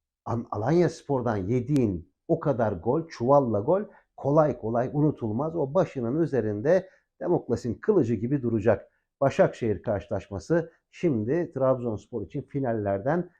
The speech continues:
bir tanesi haline geldi. Bir de tabii Trabzonspor'un şimdi bundan sonra artık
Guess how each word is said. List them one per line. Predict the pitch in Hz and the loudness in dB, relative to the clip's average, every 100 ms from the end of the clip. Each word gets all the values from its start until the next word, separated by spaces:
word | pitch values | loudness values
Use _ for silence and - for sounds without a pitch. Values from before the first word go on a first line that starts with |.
| _ | _
bir | 151 160 | -4 -2
tanesi | 127 110 95 | -2 -2 -4
haline | 107 120 123 123 | -4 -4 -2 -2
geldi. | 131 165 180 | 0 0 0
Bir | 214 247 | 0 2
de | 165 226 - _ _ _ - | 4 2 -4 _ _ _ -8
tabii | 120 120 | -6 -4
Trabzonspor'un | 147 175 151 135 120 - 120 113 | 2 4 4 0 -2 -6 -6 -6
şimdi | - 117 101 | -6 -6 -4
bundan | 156 160 147 | -2 0 -2
sonra | 127 110 110 | -2 -2 -2
artık | 123 127 175 175 - | -2 -2 -4 -6 -10